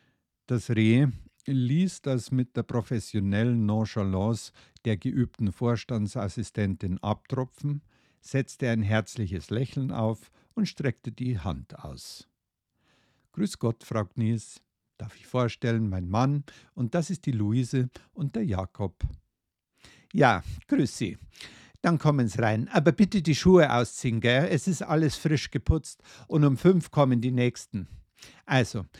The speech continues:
wir haben das Haus ursprünglich für unsere Tochter und ihren Freund gebaut.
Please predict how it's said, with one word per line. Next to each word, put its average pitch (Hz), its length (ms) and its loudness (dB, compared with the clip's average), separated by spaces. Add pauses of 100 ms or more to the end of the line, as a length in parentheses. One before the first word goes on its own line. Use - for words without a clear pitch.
(180)
wir 143 160 4
haben 170 160 4
das 151 220 0
Haus 143 400 0
ursprünglich 113 680 2
für 127 140 -4
unsere 113 400 -2
Tochter 127 440 0
und 110 120 -4
ihren 113 220 0
Freund 113 400 0
gebaut. 92 540 -10